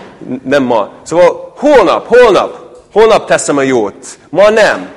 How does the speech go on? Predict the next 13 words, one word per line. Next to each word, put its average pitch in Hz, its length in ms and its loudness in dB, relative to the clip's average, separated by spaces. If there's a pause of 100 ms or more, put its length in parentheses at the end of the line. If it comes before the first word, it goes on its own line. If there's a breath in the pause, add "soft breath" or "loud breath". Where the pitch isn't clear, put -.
(300 loud breath)
És 131 140 -12
minden 196 420 -2
kifejezést 160 680 -4 (160)
kitalálta, 147 600 -2
hogy 143 260 -4 (140)
ma 156 480 -2
ne 147 340 -2 (280)
tegyen 123 280 -2
jót. 113 520 -6 (560 soft breath)
De 131 140 -4
azért 175 500 0 (160)
szándéka 226 680 0
van. 170 440 0